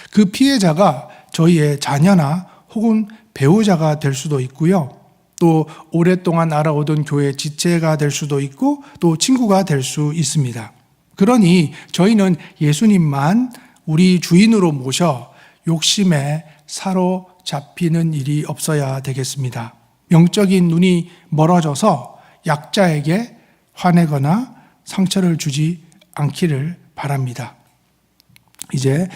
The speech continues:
말씀을 정리하려고 합니다. 하나님은 저희가 욕심에 눈이 멀어 깨닫지 못할 때 다양한 방법으로 말씀하십니다. 때로는 환경을 통해,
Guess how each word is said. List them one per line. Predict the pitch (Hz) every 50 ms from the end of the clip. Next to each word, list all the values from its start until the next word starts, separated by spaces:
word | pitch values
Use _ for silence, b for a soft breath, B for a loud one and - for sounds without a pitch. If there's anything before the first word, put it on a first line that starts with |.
| B B
말씀을 | - 156 139 - 170 160 156 147
정리하려고 | 139 143 139 147 151 151 147 156 160 156 143 139
합니다. | 135 131 131 127 120 127 120 123 - B B B B B B B B B B B
하나님은 | - 202 202 196 180 170 190 220 185 151
저희가 | - 151 151 156 156 160 151 151
욕심에 | 151 143 - - 196 175 170 156
눈이 | 151 160 175 180 180
멀어 | 151 147 143 156
깨닫지 | 147 - 202 185 185 185 180 - 165
못할 | 147 147 135 - 143 135 131
때 | - 160 196 147 123 B B B B B B B
다양한 | - - 131 127 151 202 233 233 214 185
방법으로 | - 127 131 135 139 160 156 135 139 139 147 151
말씀하십니다. | 143 123 117 123 - - 151 143 143 151 - 147 139 127 120 120 127 120 113 - _ _ b b b b b b b b b
때로는 | - 175 165 175 175 170 175 170
환경을 | 156 214 220 214 208 180 156 143
통해, | - 135 139 139 147 196 254 262